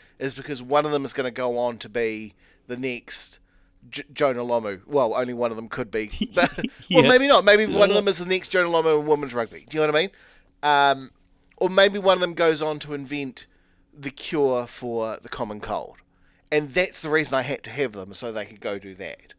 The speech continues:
Speaker 2: Even things at that time seem really shit, right?
Speaker 1: Yeah.
Speaker 2: But then it's like, what if that, like, later on, it's like, wait,
Speaker 1: Yeah.
Speaker 2: if that didn't happen, then this wouldn't have happened.
Speaker 1: Exactly.
Speaker 2: You know, like
Speaker 1: But, but the other side of the coin is, the reason I don't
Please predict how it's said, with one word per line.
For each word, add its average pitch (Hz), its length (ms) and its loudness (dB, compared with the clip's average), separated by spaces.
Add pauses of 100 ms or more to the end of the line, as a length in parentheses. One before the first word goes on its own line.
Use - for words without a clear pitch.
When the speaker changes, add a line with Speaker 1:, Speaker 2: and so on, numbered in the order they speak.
Speaker 2:
Even 196 240 2
things 180 240 0
at 147 120 4
that 135 140 0
time 131 320 0
seem 107 320 -4
really 120 220 0
shit, - 480 0 (140)
right? 110 220 -6
Speaker 1:
Yeah. 123 100 -8 (420)
Speaker 2:
But 135 140 2
then 139 180 4
it's 127 180 -2
like, 123 260 2 (200)
what 160 120 4
if 127 260 -2 (160)
that, 151 200 0 (100)
like, 127 220 0
later 123 340 6
on, 123 280 6
it's 104 100 -4
like, 113 120 -2
wait, 143 200 2
Speaker 1:
Yeah. 131 100 2
Speaker 2:
if 113 80 -6
that 170 160 4
didn't 151 160 2
happen, 131 360 0
then 117 440 0 (540)
this 156 260 2
wouldn't 127 240 4
have 117 100 2
happened. 110 300 0
Speaker 1:
Exactly. - 460 -8
Speaker 2:
You 139 120 2
know, 131 180 4
like 120 340 0 (260)
Speaker 1:
But, - 220 -2 (480)
but 147 260 -6 (100)
the 151 220 0
other 160 260 2
side 156 320 -2
of 131 60 -10
the 127 60 -12
coin 156 380 -4
is, 85 380 -12 (300)
the 139 80 -8
reason 165 340 0
I 156 120 2
don't 135 420 0